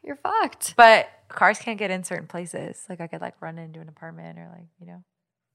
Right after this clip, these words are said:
Speaker 1: Mm.
Speaker 2: No?
Speaker 1: I don't know. Like, don't run at night. Don't run alone. Like, I, <sighs> I've listened to too many Crime Junkie
Speaker 2: So
Speaker 1: episodes.
Speaker 2: have I, <laughs> which is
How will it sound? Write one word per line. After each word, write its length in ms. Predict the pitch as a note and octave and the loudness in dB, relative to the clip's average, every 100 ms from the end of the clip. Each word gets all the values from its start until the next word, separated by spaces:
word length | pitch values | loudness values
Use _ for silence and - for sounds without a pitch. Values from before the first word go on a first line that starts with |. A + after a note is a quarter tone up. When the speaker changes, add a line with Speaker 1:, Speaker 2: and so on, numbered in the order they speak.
| _ | _
Speaker 1:
Mm. 1080 | C4 B3+ B3+ A#3+ G#3+ G3 A3 G#3+ G3+ G3+ G3 | -6 -4 -4 -6 -8 -8 -8 -8 -8 -10 -10
Speaker 2:
No? 180 | E3 F3+ _ _ _ _ _ _ | -10 -12 _ _ _ _ _ _
Speaker 1:
I 200 | - A3+ | 4 6
don't 320 | A3 A#3+ B3 | 6 0 -2
know. 300 | A3+ G3+ F3+ | 2 2 2
Like, 180 | G#3+ A#3 | 0 2
don't 200 | B3+ B3+ C4+ | 4 4 4
run 180 | C#4+ | 4
at 120 | D4+ C4 | 4 2
night. 300 | A#3+ A#3+ A#3 | 2 2 0
Don't 160 | A3+ | 0
run 120 | C4+ C#4+ | 0 0
alone. 460 | C4+ A#3 A3+ A3+ | 2 2 2 0
Like, 340 | A3+ G#3+ - - _ | -2 -6 -12 -20 _
I, 200 | B3 B3+ | 2 4
<sighs> 280 | C4 A3+ - | 2 -4 -4
I've 100 | A3 | -2
listened 380 | G3+ A3+ A#3 G#3+ | 2 4 2 0
to 140 | - F#3+ | -2 -4
too 500 | - - C4 D#4+ F4 | -6 -6 2 6 8
many 220 | D#4+ D4 | 8 6
Crime 340 | - A#3+ A#3 | 6 6 6
Junkie 320 | A3+ G#3+ G3+ G3 | 4 2 4 2
Speaker 2:
So 40 | |
Speaker 1:
episodes. 280 | F#3+ B3 B3 | 6 10 12
Speaker 2:
have 180 | F#4+ E4+ | 12 12
I, 520 | A3+ A#3+ G#3 G3 G3+ - - - | 12 12 12 8 4 -2 -14 -2
<laughs> 0 | D4 C4+ | 0 4
which 200 | D4 | 2
is 120 | C#4+ | 0